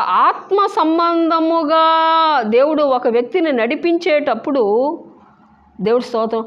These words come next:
ఆ వ్యక్తి ఎలా నడుస్తాడంటే ఆత్మానుసారంగా నడుస్తాడు. ఆమేన్. దేవుని స్తోత్రం. ఆత్మానుసారంగా నడిచేటువంటి వ్యక్తి,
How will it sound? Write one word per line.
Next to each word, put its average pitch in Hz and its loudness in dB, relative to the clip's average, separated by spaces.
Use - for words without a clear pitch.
ఆ 294 4
వ్యక్తి 302 2
ఎలా 330 2
నడుస్తాడంటే 320 0
ఆత్మానుసారంగా 370 2
నడుస్తాడు. 247 0
ఆమేన్. 240 -2
దేవుని 247 -2
స్తోత్రం. 233 -4
ఆత్మానుసారంగా 359 2
నడిచేటువంటి 269 0
వ్యక్తి, 214 -4